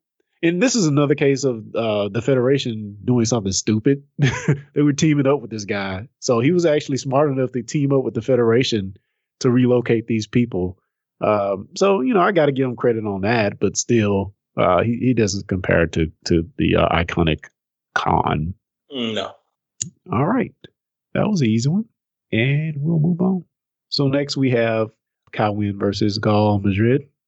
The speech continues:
Speaker 1: Now, this is an interesting matchup here. Kai Wynn, Bajoran religious leader, first Kai of Bajor elected after the Cardassian occupation,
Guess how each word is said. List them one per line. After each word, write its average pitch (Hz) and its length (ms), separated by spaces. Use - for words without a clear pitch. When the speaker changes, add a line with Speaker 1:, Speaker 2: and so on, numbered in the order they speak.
Speaker 1:
Now, 110 180
this 120 240
is 123 160
an 98 80
interesting 95 380
matchup 87 420
here. 101 300
Kai 113 220
Wynn, 117 520
Bajoran 113 600
religious 113 480
leader, 147 500
first - 480
Kai 123 280
of 120 160
Bajor 101 580
elected 104 480
after 98 300
the 107 80
Cardassian 98 560
occupation, 127 800